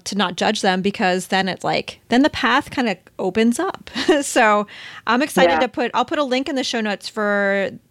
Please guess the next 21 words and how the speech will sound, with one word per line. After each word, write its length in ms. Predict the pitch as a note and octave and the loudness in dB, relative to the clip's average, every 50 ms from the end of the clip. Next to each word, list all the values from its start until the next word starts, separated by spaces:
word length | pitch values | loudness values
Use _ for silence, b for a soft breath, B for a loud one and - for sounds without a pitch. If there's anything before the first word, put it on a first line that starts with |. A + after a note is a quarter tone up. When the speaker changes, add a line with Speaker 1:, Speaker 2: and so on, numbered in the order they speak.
| - - | -10 -6
Speaker 1:
Happiness 420 | G3 A3 A#3+ A#3+ C4 A#3+ A3+ A3+ | -2 -2 0 0 2 0 0 -2
Trap 240 | - - G#3 F3+ F#3 | 0 0 0 0 0
and 100 | - F#3+ | -2 -2
also 280 | F#3 G3 G#3 - A3 G#3 | -2 -4 -2 -2 -4 -4
for 120 | - G#3 | -4 -4
this 220 | G3 F#3+ F#3 F3+ - | -2 -2 -4 -4 -2
article. 640 | - G3+ F#3+ F#3 F#3 - - - - - - G3+ B B B B B B _ | -2 0 0 0 -4 -4 -6 -4 -2 -2 -4 -6 B B B B B B _
Those 200 | - G#3 G#3+ - | -2 -2 -2 0
sound 380 | - G#3+ G3+ G3+ G3 F#3 - - _ _ - G3+ - _ _ _ _ _ | 0 -2 0 0 -2 -4 -6 -10 _ _ -16 -16 -16 _ _ _ _ _
perfect, 580 | - C4+ A3+ - - F#3+ - - - - - _ _ | 0 0 0 0 -2 -8 -8 -8 -10 -16 -16 _ _
perfect 320 | - - A#3 - C4 B3 | -10 -8 -2 -2 -2 0
for 100 | - A#3+ | 0 -4
this 320 | A3+ G3 G#3+ G#3 G3+ - - | -2 0 0 -2 -2 -4 -2
letter 220 | G#3 G#3+ G#3 G#3 | 0 0 2 2
writer 320 | G3 G3 F#3+ F#3+ G3 F#3+ F#3 | 2 2 2 2 2 2 2
and 180 | F#3 F#3+ G3+ | 0 -2 -4
for 360 | - G3 F#3 F3+ F3+ F#3 F#3+ - - _ - | -4 -2 0 0 0 0 -2 -4 -8 _ -6
those, 320 | G#3 G3+ G3 F#3+ F3+ - | -2 -2 -2 -2 -2 -2
uh, 220 | - - - - G3+ | -2 0 0 0 0
listening 420 | G#3 G3+ G3 - - - - - | -2 -2 -2 -4 -6 -6 -6 -6
too. 400 | F#3+ - - - - G#2+ - G#3+ | -4 -4 -4 -4 -4 -4 -6 -8